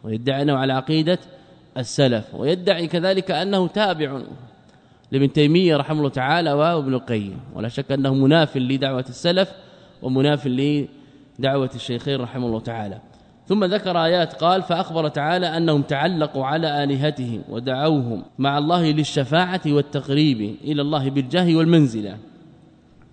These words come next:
وأحبوه مع الله محبة تأله وتعبد لنيل أغراضهم الفاسدة، ولم يريدوا منهم تدبيرا ولا تأثيرا"،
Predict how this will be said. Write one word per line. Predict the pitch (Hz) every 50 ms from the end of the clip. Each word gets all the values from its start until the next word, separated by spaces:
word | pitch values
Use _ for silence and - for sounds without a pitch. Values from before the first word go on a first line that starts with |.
| - - - - - - - -
وأحبوه | 147 156 156 - - 160 156 147 175 208 202 190
مع | 175 170 156 151
الله | 160 170 185 185 180 165
محبة | 151 156 139 180 185 175 165 170
تأله | - 156 139 - 151 151 175 180 160 139 131 123 123 117 107
وتعبد | 104 123 131 - 135 131 151 170 160 143 143 131 123
لنيل | 123 120 127 131 139 156 165 151 139 135
أغراضهم | 123 127 131 127 135 156 175 175 175 160 147
الفاسدة، | 143 131 - 143 151 139 - - 117 110 113 90
ولم | 98 151 196 208 196
يريدوا | 190 196 220 226 196 180 175
منهم | 185 196 180 165 156
تدبيرا | 147 170 160 139 135 175 196 202 180 180 170
ولا | 165 160 160 151
تأثيرا"، | 143 156 123 127 - 160 165 151 120 101 87